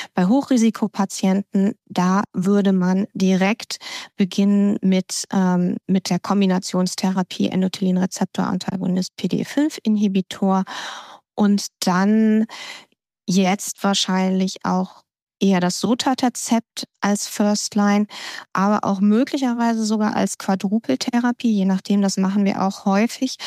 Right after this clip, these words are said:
um eine schnelle, ähm, schnelle Besserung zu erreichen, beginnen mit Quadrupel. Und wenn sich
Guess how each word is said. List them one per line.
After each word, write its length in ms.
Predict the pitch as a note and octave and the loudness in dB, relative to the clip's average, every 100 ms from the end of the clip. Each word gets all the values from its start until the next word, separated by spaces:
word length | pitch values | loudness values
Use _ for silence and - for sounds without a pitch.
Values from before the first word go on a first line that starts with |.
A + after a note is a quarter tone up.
| - - - | -12 -14 -4
um 160 | G3 | 0
eine 240 | G3+ F#3+ F#3 | 2 2 2
schnelle, 880 | - - G#3 G3 A3 A#3 A#3 A#3 - | 0 -2 2 4 4 4 2 0 -2
ähm, 420 | - G#3 G#3 G#3 - - - | -2 0 0 -2 -4 -12 -8
schnelle 260 | - G3+ | 0 2
Besserung 480 | F#3 G#3 - G#3+ G#3+ | 2 0 0 0 0
zu 140 | - | -2
erreichen, 580 | - G#3 G3 G3+ - G#3 | -2 0 0 -2 -2 -2
beginnen 500 | F#3+ F#3 F#3+ G#3+ A#3 | 0 0 2 2 4
mit 280 | G#3 G3+ - | 2 0 -6
Quadrupel. 640 | - F#3+ F#3 F#3+ G#3 B3+ A#3 - - - | -2 -2 0 0 0 0 -2 -4 -14 -14
Und 280 | - G#3 G3 | -4 0 2
wenn 280 | F#3 G#3+ A#3+ | 2 2 2
sich 180 | A#3 | 0